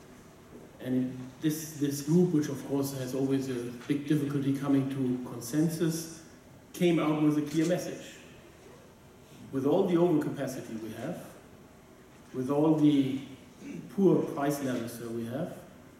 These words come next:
it's very difficult to earn money. And if nobody earns money, how are we supposed to make all the investments that societies are asking for us?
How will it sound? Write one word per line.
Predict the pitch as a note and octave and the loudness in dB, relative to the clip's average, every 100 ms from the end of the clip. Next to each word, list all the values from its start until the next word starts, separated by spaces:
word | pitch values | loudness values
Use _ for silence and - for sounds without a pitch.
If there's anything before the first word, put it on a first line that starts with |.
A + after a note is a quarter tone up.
| - - - | -20 -20 -10
it's | C3 A#2+ | -8 -2
very | C#3+ D3+ | 2 2
difficult | D3 D#3+ D#3 D3 D3 - | 4 2 2 0 -2 0
to | C#3+ C#3 | 0 4
earn | C3+ | 4
money. | C#3 C#3 - - - - - - - - - - - - - - | 4 2 -4 -6 -12 -18 -20 -20 -20 -20 -20 -20 -20 -20 -18 -4
And | C3+ | -2
if | |
nobody | D3 G3 F#3 D#3 C3+ | 2 4 4 6 6
earns | C3+ C3 D3 | 4 2 2
money, | G#3 D#3+ C#3 - - - - - - - - | 2 2 0 -2 -8 -16 -20 -20 -20 -20 -18
how | D#3+ F#3 F#3+ | -8 -2 -2
are | D#3+ | -2
we | E3 | -4
supposed | - - - F3 D#3+ - | -4 -10 -6 -4 -4 -6
to | D3+ | -4
make | D3+ E3+ E3 - D3 | -2 -2 -4 -8 -6
all | D#3+ | -4
the | D#3+ D#3 | -2 2
investments | D#3 F3 F#3+ - C#3 G#2+ - - - - - - - - | 2 0 -2 -2 -2 -4 -8 -12 -16 -20 -20 -20 -20 -8
that | D3 D3 | -6 -4
societies | - C#3 - F3 D#3+ - D3+ D3 - | -4 -6 -6 -4 -2 0 0 0 -4
are | C#3 C3+ C3 | -4 -4 -4
asking | - C#3+ C3+ | -4 -4 -4
for | B2 A2 F#2+ | -6 -10 -12
us? | - - | -12 -14